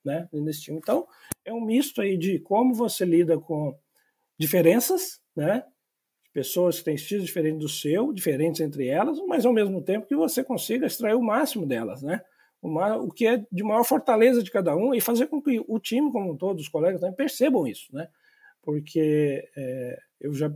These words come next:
vivi essa situação. Quando você tem alguém no time que ele não performa, os colegas, eles olham pro líder e falam, "Peraí, você não tá vendo isso, né? É, essa, esse profissional tá atrapalhando a minha vida, né?"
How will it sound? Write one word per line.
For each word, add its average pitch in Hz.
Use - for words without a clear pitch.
vivi 170
essa 185
situação. 143
Quando 254
você 370
tem 349
alguém 226
no 220
time 151
que 185
ele 190
não 208
performa, 160
os -
colegas, 185
eles 180
olham 202
pro 240
líder 233
e -
falam, 131
"Peraí, 135
você -
não 170
tá 151
vendo 160
isso, 220
né? 247
É, 131
essa, 147
esse 147
profissional 185
tá -
atrapalhando 196
a 370
minha 208
vida, 196
né?" 180